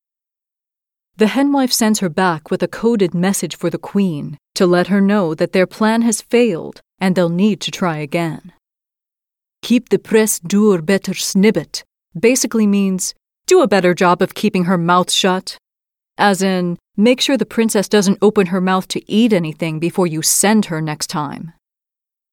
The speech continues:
Vexed, the queen sends her stepdaughter out on the same errand the next morning, but escorts her all the way to the door,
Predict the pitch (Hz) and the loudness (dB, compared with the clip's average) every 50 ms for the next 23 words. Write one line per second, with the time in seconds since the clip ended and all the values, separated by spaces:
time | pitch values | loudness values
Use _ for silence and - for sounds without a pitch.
0 | _ _ _ - 170 151 175 196 202 170 147 - - - - - - _ _ _ | _ _ _ -10 -4 0 0 2 2 0 -2 -8 -10 -12 -12 -12 -16 _ _ _
1 | - - 190 - - 233 233 247 254 262 233 - 233 226 220 - 202 180 - - | -4 -4 -4 -2 0 0 2 4 4 2 2 0 0 0 0 0 -2 -2 -2 -2
2 | - 226 233 - - 175 170 165 175 170 - 175 185 202 214 208 190 180 156 165 | -2 -2 -2 -2 -2 -2 0 0 0 -2 0 -2 -2 -2 -2 -2 -2 -2 -4 -4
3 | - - - 202 190 202 226 233 - - 233 247 254 214 175 165 - - - 175 | -6 -4 -2 -2 0 2 2 0 0 0 -2 -2 0 -2 -2 -4 -4 -4 -2 -2
4 | 175 170 - - - - 175 175 190 202 180 151 135 - - - - _ _ _ | -2 -2 -4 -4 -4 -2 0 0 0 0 -2 -2 -6 -10 -14 -20 -20 _ _ _
5 | _ _ _ - 214 208 214 - - - - 240 247 269 269 - - 180 170 - | _ _ _ 2 4 4 4 2 0 -2 -2 -2 -2 -2 -2 -2 0 0 0 0
6 | - 175 180 196 208 220 233 233 247 214 233 226 214 - - 180 165 156 147 - | 0 0 0 2 2 2 2 2 2 2 2 2 0 0 -4 -6 -6 -4 -2 0
7 | 196 226 208 156 143 - - - | 0 0 0 -2 -4 -8 -14 -20